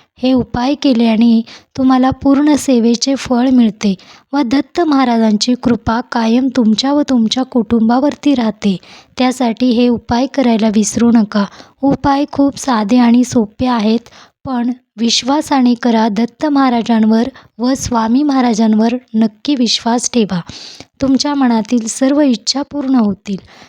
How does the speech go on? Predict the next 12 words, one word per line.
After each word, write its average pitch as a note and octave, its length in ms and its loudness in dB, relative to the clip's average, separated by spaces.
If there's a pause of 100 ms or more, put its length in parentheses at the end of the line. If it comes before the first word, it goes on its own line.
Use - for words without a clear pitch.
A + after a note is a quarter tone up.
(200)
या C4 200 -2
दिवशी B3+ 460 0 (100)
तुम्हाला, A#3+ 500 2 (580)
दत्त B3+ 280 0
जयंती B3+ 560 2
दिवशी B3 480 2
तुम्हाला A#3+ 360 2
गाईला A#3 640 0 (520)
गूळ C4+ 300 4 (300)
किंवा C#4 280 0
हरभऱ्याची A#3 640 0
डाळ A3+ 320 0